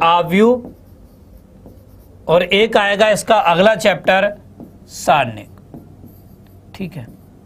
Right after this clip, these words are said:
ये दोनों चैप्टर बेटा एक दूसरे से जुड़े हुए हैं। सारणिक में भी आप आव्यूह का ही प्रयोग करोगे। ठीक है, अब सबसे पहले हम बात कर रहे हैं आव्यूह के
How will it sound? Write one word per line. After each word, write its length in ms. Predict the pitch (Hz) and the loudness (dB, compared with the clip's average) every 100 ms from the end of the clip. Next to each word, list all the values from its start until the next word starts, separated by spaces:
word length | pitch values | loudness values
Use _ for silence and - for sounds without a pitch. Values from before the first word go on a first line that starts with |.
| - - - - - - - - - - - - - - | -20 -20 -20 -20 -20 -20 -20 -20 -20 -20 -20 -20 -20 -4
ये 100 | 196 | -2
दोनों 320 | 156 196 226 269 | 2 2 2 2
चैप्टर 340 | 254 233 254 | 2 0 0
बेटा 240 | 220 226 247 | 2 2 0
एक 260 | 202 214 | 0 0
दूसरे 400 | 190 220 214 208 | 2 2 2 2
से 120 | 190 226 | 2 2
जुड़े 220 | 190 165 | 2 2
हुए 200 | 139 110 | 0 -4
हैं। 140 | 104 - - - - | -10 -18 -20 -20 -20
सारणिक 520 | - 202 180 202 233 226 | -4 -2 0 0 0 2
में 180 | 240 | 4
भी 100 | 233 | 4
आप 260 | 233 233 - | 2 -2 -2
आव्यूह 400 | 170 180 165 208 | 0 0 0 0
का 120 | 190 190 | 2 0
ही 80 | 190 | 0
प्रयोग 400 | 170 160 147 143 | -2 -2 -2 -4
करोगे। 300 | 113 110 117 | -12 -12 -12
ठीक 240 | 175 190 | -12 -12
है, 80 | 180 - - - - - - | -14 -16 -20 -20 -20 -10 -2
अब 120 | 160 | -2
सबसे 360 | - - - 262 | 0 -2 0 2
पहले 260 | 226 220 | 2 0
हम 100 | 220 | 0
बात 260 | 196 196 202 | 0 0 -2
कर 160 | 208 | -2
रहे 100 | 190 | 0
हैं 120 | 226 - | -2 0
आव्यूह 480 | 170 170 160 190 185 - | 2 2 2 0 0 0
के 320 | 190 202 226 | 0 2 0